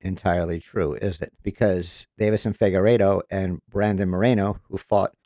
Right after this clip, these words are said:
on November twenty-first, are turning around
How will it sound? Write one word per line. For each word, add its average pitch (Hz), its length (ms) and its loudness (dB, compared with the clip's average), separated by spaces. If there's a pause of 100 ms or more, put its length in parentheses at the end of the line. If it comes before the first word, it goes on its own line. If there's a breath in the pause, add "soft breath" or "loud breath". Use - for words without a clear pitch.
on 92 360 -2
November 98 400 0
twenty-first, 113 920 -2 (160)
are 95 240 -2
turning 110 380 -2
around 90 560 -2